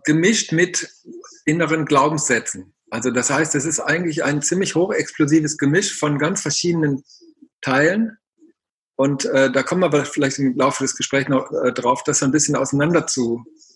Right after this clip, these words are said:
dröseln, also was da alles mit beteiligt ist.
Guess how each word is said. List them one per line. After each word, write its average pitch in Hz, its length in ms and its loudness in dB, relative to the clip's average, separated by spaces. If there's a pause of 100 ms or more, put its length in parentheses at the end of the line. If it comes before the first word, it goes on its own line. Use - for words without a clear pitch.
(400)
dröseln, 131 720 0
also 127 320 0
was 147 180 0
da 117 120 0
alles 139 200 0
mit 143 240 -2
beteiligt 165 480 0
ist. - 260 -2